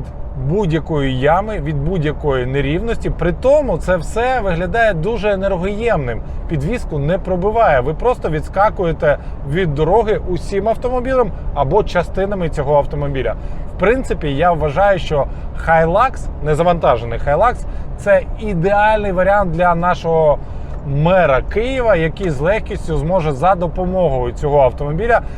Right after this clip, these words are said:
перевіряти стики на нашому знаменитому Південному мосту, а також перевіряти, як поклали асфальт в місті. Але коли ви завантажите цей автомобіль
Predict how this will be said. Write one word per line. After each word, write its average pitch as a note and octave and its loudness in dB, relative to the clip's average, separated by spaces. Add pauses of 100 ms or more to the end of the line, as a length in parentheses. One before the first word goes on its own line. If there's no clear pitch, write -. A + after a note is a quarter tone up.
(200)
перевіряти D#3+ 2
стики F3+ -2
на C3+ 2 (380)
нашому C#3+ 0
знаменитому C3+ -2 (480)
Південному D3 2
мосту, F#3+ 0
а D3+ 4
також G#3 0
перевіряти, D#3+ 2
як D3+ 0
поклали D#3+ 2
асфальт C#3+ 2
в G#2+ -6
місті. G3 -2 (440)
Але D#3+ 4 (500)
коли F#3+ 4
ви G3+ 0
завантажите E3 0
цей B2+ 2
автомобіль C3 0